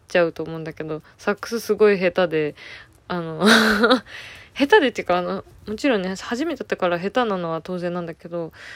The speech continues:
なんか吹いてびっくりしたのが、自分の歌の下手さにすっ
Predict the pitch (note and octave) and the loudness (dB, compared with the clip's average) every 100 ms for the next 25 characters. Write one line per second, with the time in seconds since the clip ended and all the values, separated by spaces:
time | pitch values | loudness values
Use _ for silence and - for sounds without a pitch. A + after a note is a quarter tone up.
0 | - - A#3+ A3+ F#3 E3+ E3 - A#4 F#4+ | -20 -8 -6 -6 -8 -8 -2 2 2 2
1 | G#3+ F3 F3+ _ - E4+ A#3+ - G3+ F3 | -4 -4 -8 _ 0 0 0 -2 -8 -6
2 | E3 F3 F3 E3 - _ _ _ _ - | -6 -2 0 -2 -6 _ _ _ _ 0
3 | B3+ C4 A4+ B4 A4 C4 - F#4 F#4+ - | 2 4 4 4 0 -2 0 0 0 0
4 | C#4+ D4+ D#4+ F4 D#4+ - B3 | 0 0 0 -2 -4 -4 -4